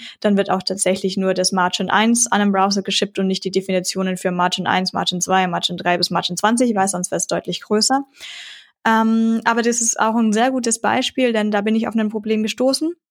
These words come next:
Ähm, das Perch C S S und sowas zu konfigurieren, das konnte man sich von Stack Overflow gleich mal kopieren. Ich, äh, hatte ein bisschen Probleme, das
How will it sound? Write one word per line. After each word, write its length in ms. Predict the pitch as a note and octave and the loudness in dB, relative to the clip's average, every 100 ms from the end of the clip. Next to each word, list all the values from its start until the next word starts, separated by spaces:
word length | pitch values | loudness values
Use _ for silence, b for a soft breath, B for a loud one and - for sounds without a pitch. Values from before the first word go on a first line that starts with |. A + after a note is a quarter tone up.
| _ _ _ _ _ _ | _ _ _ _ _ _
Ähm, 460 | A3 A3 G#3+ G#3+ A3 | 0 2 2 2 2
das 180 | G#3 G3+ | 0 0
Perch 200 | C4 C#4 | -2 -2
C 180 | - C#4+ | 0 2
S 160 | C4+ | 2
S 340 | - B3+ B3+ - | 2 0 0 0
und 140 | A3+ | -2
sowas 220 | A3+ A3+ | 0 -2
zu 100 | - | -2
konfigurieren, 600 | A#3 A#3 A3+ A3 A3 A3 | -2 -2 0 0 2 2
das 220 | A3 G#3+ | 2 0
konnte 280 | - A3+ A3+ | 0 0 0
man 120 | G#3 | 0
sich 160 | G3+ G#3+ | 0 -2
von 160 | - G3+ | -4 -4
Stack 280 | - G#3+ | -2 0
Overflow 540 | G#3 G#3 G#3 G#3 G3+ G3+ | 0 0 0 0 2 2
gleich 220 | G#3 G3+ | 0 0
mal 140 | G3+ | 0
kopieren. 560 | G3 G#3+ - C4 D4 E4+ B B B B B B B _ - | 0 -6 -2 2 2 0 B B B B B B B _ -2
Ich, 400 | B3 A#3+ - - | 0 0 0 0
äh, 200 | A#3 A3 | 2 2
hatte 540 | G#3+ C4+ C#4+ A3 - - - | 2 2 2 0 -6 -10 -10
ein 240 | A3+ A3+ - | -12 -12 -2
bisschen 400 | C#4 C#4 F4 D4+ | -2 0 0 -2
Probleme, 600 | - A3+ G3+ A#3 E4 E4 | -4 -6 0 2 2 2
das 320 | C#4+ C#4+ - | 2 -2 -4